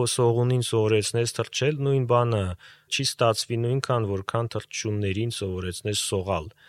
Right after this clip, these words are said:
Նրանք տարբեր են, բայց բոլորը կենդանիներ են, և մենք եկանք այսօր երեսուն տարի անց Սովետական Միության փլուզումից հետո այս իրավունքներով ոգևորվելու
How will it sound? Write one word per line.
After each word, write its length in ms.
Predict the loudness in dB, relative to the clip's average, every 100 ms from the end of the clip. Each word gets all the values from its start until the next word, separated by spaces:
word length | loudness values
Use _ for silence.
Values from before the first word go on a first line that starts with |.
| -20 -20 -20 -6
Նրանք 320 | 0 0 0
տարբեր 500 | 0 0 2 0 2
են, 140 | 0
բայց 220 | 0 -2 -2
բոլորը 360 | 0 2 2
կենդանիներ 760 | 0 -2 -4 -4 -4 -2 -2 -4
են, 160 | -6 0
և 260 | 2 0 -4 -20 -20 _ -6
մենք 320 | -2 0 0
եկանք 400 | -2 -2 -4 0
այսօր 440 | 0 0 -2 -2
երեսուն 480 | 0 0 -2 -4 -4
տարի 320 | -4 -2 0
անց 240 | 0 -2 -2 -2 -2 -6 -8
Սովետական 680 | -8 -6 -6 -6 -8 -4 -2
Միության 440 | -2 -4 -4 -4
փլուզումից 640 | -4 -8 -8 -8 -8 -8 -8
հետո 280 | -8 -6 -6
այս 240 | -4 -4 -6 -10 _
իրավունքներով 920 | -8 -4 -2 -2 -6 -6 -2 -2 -2 -2
ոգևորվելու 960 | -6 -4 -6 -4 -6 -4 -4 0 0